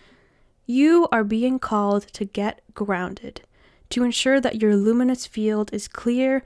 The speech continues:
and your inner well is full. If you're not grounded, it is all too easy to get swept up in other people's energy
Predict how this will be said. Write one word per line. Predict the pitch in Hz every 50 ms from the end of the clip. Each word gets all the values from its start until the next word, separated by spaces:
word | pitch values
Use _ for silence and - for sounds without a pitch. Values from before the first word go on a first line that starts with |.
| - - - - -
and | - 220
your | 214 208 -
inner | - 214 220 233 233
well | 220 208 208 202 196 196 202 -
is | - 208 190 -
full. | - - - - 165 175 185 220 _ _ _ _ _ _ _ _ _ -
If | - 247 233 - -
you're | 269 269
not | 247 226 220 220 226 - 226
grounded, | - 214 196 196 196 190 196 196 202 - - _ _ _ _ -
it | - 220
is | 214 208 -
all | - 220 233 269
too | 269 - - 294 277
easy | - 226 233 226 220 226 226
to | - 226
get | 208 - 196 -
swept | - - - 233 233 - -
up | 247 233 220 -
in | 220 220
other | - 214 202 220
people's | 214 - - 208 - - 208 208 -
energy | - 214 208 208 202 202 - 214 208 208 208